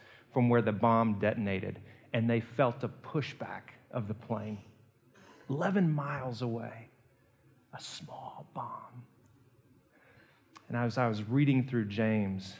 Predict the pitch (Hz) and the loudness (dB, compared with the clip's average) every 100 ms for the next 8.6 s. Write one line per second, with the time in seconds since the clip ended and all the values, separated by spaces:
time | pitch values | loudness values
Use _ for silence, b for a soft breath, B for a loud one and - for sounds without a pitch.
0 | - - - 113 107 - 101 101 - - | -20 -14 -6 -4 -4 -4 -4 -4 -6 -14
1 | - - - - _ b b b b b | -20 -20 -20 -20 _ b b b b b
2 | - _ - _ - 160 170 123 131 - | -20 _ -20 _ -2 2 4 4 0 -2
3 | - 131 131 123 101 92 - - 110 101 | 4 6 6 6 4 0 -12 -6 -4 -2
4 | 98 107 117 110 107 - - - _ _ | -2 -2 -2 -4 -8 -14 -20 -20 _ _
5 | _ _ b b b 123 147 190 202 190 | _ _ b b b 4 8 10 10 8
6 | - 143 139 139 117 98 90 - - _ | 2 2 6 6 6 2 -4 -14 -20 _
7 | _ b b b b b b _ _ _ | _ b b b b b b _ _ _
8 | - - 185 196 175 - | -16 6 10 10 10 4